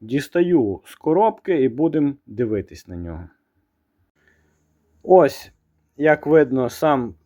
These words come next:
пристрій набагато менший, як його ящик.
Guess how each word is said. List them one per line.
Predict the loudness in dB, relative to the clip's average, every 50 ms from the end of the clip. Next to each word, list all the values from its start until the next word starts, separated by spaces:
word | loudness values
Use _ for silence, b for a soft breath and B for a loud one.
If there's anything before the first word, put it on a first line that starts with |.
| _
пристрій | -4 0 0 0 0 -2 -6 _ -6 -6 -6 -6 -8 -16 _ _ _
набагато | -2 -2 -2 2 2 2 2 4 2 2 2 0 -2 -4 -2 -2
менший, | 0 0 0 0 -2 -4 0 0 0 0 0 -2 -6 _ _ _
як | -4 -4 -4 -4 -2 -2
його | -2 0 2 2 4 4 2 2 -2 -6 _ _ _ _ _ _ _ _
ящик. | -10 -2 2 4 4 4 2 0 -4 -8 -8 -8 -8 _